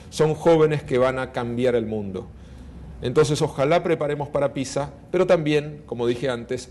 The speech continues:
no solo para pisa, porque pisa no mide ciencias sociales, historia, la cultura de los países. Entonces, no solo para pisa en términos de áreas de aprendizajes, pero ojalá sí para pisa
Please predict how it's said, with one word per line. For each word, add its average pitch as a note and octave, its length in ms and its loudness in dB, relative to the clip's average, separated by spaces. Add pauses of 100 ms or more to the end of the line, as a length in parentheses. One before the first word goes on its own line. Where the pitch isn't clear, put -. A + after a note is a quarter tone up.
no D#3+ 180 0
solo D3+ 300 0
para A#2+ 180 0
pisa, A#2+ 320 -4
porque G#2+ 240 -2
pisa A2+ 340 -2
no A#2+ 160 0
mide A#2+ 260 -4
ciencias A2 360 -6
sociales, B2 580 0
historia, A2 600 0
la A2 120 -4
cultura B2+ 440 0
de A#2 80 4
los A2 80 0
países. G#2+ 500 -6
Entonces, A#2+ 440 -4 (440)
no D3+ 260 2
solo G3 340 0
para D3 260 -4
pisa C3+ 460 -4 (260)
en B2 160 -8
términos C#3+ 340 -4
de B2 140 4
áreas E3 320 2
de D#3 60 0
aprendizajes, D#3 800 -4 (220)
pero C3+ 160 2
ojalá D3+ 300 0
sí F3 180 -6
para D3+ 260 -2
pisa E3 420 -2